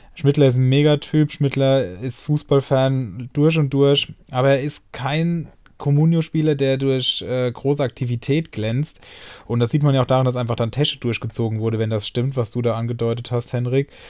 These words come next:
Also das kann natürlich nicht sein. Also, so ein Spieler muss direkt verkauft werden. Und entsprechend muss man halt einfach sehen,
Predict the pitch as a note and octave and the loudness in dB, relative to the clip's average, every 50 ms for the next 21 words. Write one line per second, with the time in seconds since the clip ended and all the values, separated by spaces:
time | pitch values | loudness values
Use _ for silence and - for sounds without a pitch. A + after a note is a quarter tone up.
0 | - - - - - _ - B2 A#2 A#2 B2 A#2+ A#2+ A#2+ A#2 A#2+ A#2+ A#2 A#2 G#2+ | -20 -20 -20 -20 -14 _ -2 0 2 4 4 6 6 6 6 4 4 2 -2 -8
1 | A2 A#2 A#2+ - - - B2+ C3 C3+ B2+ B2+ C3+ C3 A#2+ B2 B2 A2 - - A#2+ | -8 -10 -8 -8 -8 -6 -2 -2 0 2 4 2 2 2 0 -2 -2 0 0 2
2 | B2 B2 A2+ A2 G#2+ G#2 G#2 G#2+ A2+ A2 G#2+ - - A#2+ B2 B2 B2 A2+ - - | 2 2 2 0 -4 -6 -6 -6 -6 -6 -6 -4 0 2 2 2 2 0 0 -2
3 | A2+ A#2 A#2+ - B2 G#2+ - - A#2 A#2+ A#2+ - - - G#2+ G#2 G#2+ A2 B2+ B2+ | -2 -2 -2 -2 -4 -6 -2 0 -2 -2 -2 -4 -10 -8 -6 -6 -4 -2 -4 -4
4 | C3 A#2 - A#2+ C3+ A#2+ A2+ A2+ A2+ - - A#2+ A#2+ A#2+ - C3+ A#2+ B2 C3 B2 | -4 -6 -10 -6 -4 -2 -2 -2 -2 -4 -4 -4 -4 -2 -4 -4 -2 -2 -2 -2
5 | - C3 A#2+ A#2+ A2+ G2 A#2+ A#2 - A#2+ G#2 - - B2 B2 B2+ C3+ C3+ | -2 -2 -2 -2 -2 -4 -8 -6 -6 -8 -8 -6 -4 0 0 0 0 -2